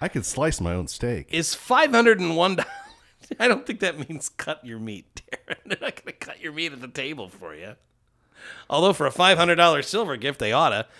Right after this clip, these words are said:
Speaker 2: The golden gift level is five hundred and one dollars to one thousand dollars.
Speaker 1: Uh-huh.
Speaker 2: Now, all of the above choices, so you, you get that roast chicken, you
Speaker 1: We
Speaker 2: get the
Speaker 1: prefer, we
Speaker 2: swordfish,
Speaker 1: prefer if you had the chicken.
Speaker 2: sliced steak, or poached salmon.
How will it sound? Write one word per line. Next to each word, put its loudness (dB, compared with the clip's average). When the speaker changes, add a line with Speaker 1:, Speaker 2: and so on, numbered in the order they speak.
Speaker 2:
The -2
golden 4
gift 0
level -4
is -6
five 4
hundred 4
and 0
one 6
dollars 6
to -6
one 0
thousand 2
dollars. -4
Speaker 1:
Uh-huh. -2
Speaker 2:
Now, -4
all 2
of 0
the 0
above 2
choices, -2
so -4
you, -4
you -6
get 0
that 2
roast 4
chicken, 0
you 4
Speaker 1:
We 6
Speaker 2:
get 2
the 8
Speaker 1:
prefer, 8
we 6
Speaker 2:
swordfish, 4
Speaker 1:
prefer 0
if 0
you 4
had 6
the -4
chicken. -8
Speaker 2:
sliced 4
steak, 2
or 2
poached 0
salmon. 0